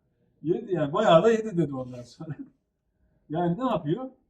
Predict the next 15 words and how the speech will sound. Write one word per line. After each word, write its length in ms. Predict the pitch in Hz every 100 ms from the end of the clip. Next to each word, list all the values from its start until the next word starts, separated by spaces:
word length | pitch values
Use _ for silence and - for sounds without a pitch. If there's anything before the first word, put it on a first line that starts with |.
| _ _
Şahstan 380 | - 269 269 302
şahsa 360 | 269 277 269 262
değişebilir 400 | 262 262 269 311
ama 180 | 226 175
genelde 440 | 196 226 185 180
umumi 340 | 202 214 214
olarak 380 | 170 147 226 233 -
oruç 380 | 180 - -
tutmak, 480 | 175 170 180 247 240
e, 100 | 156 139 131 131 127 - _ _ 143
insanları 640 | 170 170 170 156 151 180
açlığa 480 | 214 139 - 170 170
dayanma 340 | 156 151 175
kabiliyeti 440 | 147 143 127 131 _
kazandırıyor. 600 | 135 127 120 120 180